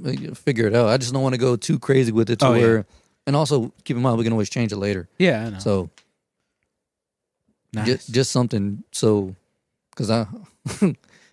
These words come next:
Speaker 1: every time that happens, I have to re-download the episode, cut the music out, upload it, redo the, redo the description, find the date where it was originally at, where it was originally uploaded.
Speaker 2: And then just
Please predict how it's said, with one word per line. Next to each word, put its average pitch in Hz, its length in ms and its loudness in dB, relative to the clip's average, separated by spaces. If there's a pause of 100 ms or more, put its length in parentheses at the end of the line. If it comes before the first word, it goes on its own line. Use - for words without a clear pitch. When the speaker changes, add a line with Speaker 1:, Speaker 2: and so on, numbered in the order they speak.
Speaker 1:
every 135 240 2
time 139 200 0
that 123 120 2
happens, 117 340 0
I 110 60 2
have 113 160 2
to 113 260 -2 (320)
re-download 123 500 0
the 117 120 2
episode, 113 460 -2
cut 127 140 -2
the 117 60 -6
music 113 320 -2
out, 110 240 0 (100)
upload 113 440 0
it, 110 220 -2 (520)
redo 110 240 0
the, 113 120 -2
redo 131 360 0
the 117 100 2
description, 131 760 0 (720)
find 110 220 -2
the 107 60 -2
date 110 320 0 (100)
where 120 160 2
it 113 60 4
was 110 340 -2 (200)
originally 117 540 2
at, 113 240 2 (100)
where 117 120 0
it - 20 2
was 110 100 0
originally 110 400 0
uploaded. 110 600 0 (160)
Speaker 2:
And 113 160 -10
then 101 280 -8
just - 300 -18